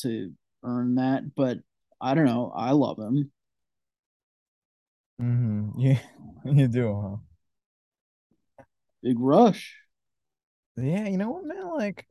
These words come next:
Speaker 2: yeah, I mean, he's not bad. What did he do against the Vikings last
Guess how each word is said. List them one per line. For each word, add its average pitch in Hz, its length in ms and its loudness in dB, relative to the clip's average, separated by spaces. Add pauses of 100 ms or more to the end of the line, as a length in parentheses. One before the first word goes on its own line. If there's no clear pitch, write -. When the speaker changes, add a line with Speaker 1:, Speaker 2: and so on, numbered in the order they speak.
Speaker 2:
yeah, 185 280 -4
I 196 100 -2
mean, 202 120 0
he's 233 180 -2
not 403 240 -6
bad. 127 520 -2 (2250)
What 147 180 -6
did 214 120 -10
he 294 80 -8
do 156 200 -4
against 127 240 -2
the 110 80 -2
Vikings 107 480 0
last 92 300 -6